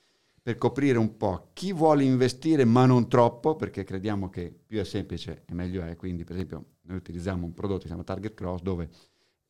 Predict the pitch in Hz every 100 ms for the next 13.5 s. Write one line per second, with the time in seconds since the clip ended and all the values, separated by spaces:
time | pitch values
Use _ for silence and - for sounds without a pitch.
0 | _ - 92 110 - 123 120 120 101 95
1 | 123 117 101 95 - 110 107 101 101 95
2 | 107 110 110 101 101 87 104 104 101 95
3 | 90 92 90 95 95 - 101 95 101 101
4 | 95 90 82 92 87 90 85 80 - _
5 | _ _ 104 - 131 139 131 104 101 85
6 | 107 113 113 107 107 - _ _ _ _
7 | 95 92 - 95 104 98 95 - 90 92
8 | 87 - 90 87 98 90 85 - 90 90
9 | 90 87 92 87 _ _ 90 95 95 90
10 | 104 95 - - 101 107 110 107 - 98
11 | 104 95 98 95 95 92 - - 113 104
12 | 117 104 110 110 107 110 107 104 110 98
13 | 73 101 110 113 113